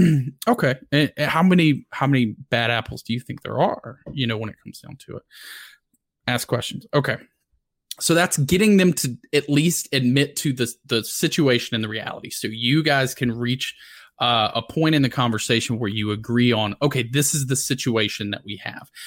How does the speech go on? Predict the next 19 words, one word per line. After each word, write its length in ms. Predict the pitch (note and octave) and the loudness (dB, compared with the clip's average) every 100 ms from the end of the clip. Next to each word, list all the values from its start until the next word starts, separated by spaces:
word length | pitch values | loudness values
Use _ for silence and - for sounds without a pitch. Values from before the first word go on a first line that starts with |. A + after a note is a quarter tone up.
| - - | -14 2
And 80 | F#3 | 6
then 100 | A#3 | 6
you 80 | |
can 160 | A#3 A3 | 6 6
move 220 | G#3 G3+ | 6 4
to 120 | - | 0
problem 440 | - F#3+ F#3+ F3 A#2+ | -2 2 2 2 -2
questions, 580 | - A2 - - - - | -2 -4 -4 -12 -14 -8
which 160 | A2+ | -4
sounds 240 | D#3 C#3+ C3+ | 2 2 2
a 60 | |
little 200 | C3+ C3+ | 2 2
bit 140 | B2+ A#2+ | 2 0
like, 300 | B2 A#2 - - - - - | 0 0 -4 -20 -20 -18 2
"Well, 260 | D3+ E3 - | 4 4 2
do 120 | C#3 D3 | -2 4
you 140 | E3+ | 4
believe 720 | D3+ B2+ A#2 C3+ F3 F#3+ D#3+ | 4 2 4 4 4 2 2
that 240 | C#3 B2+ | 2 0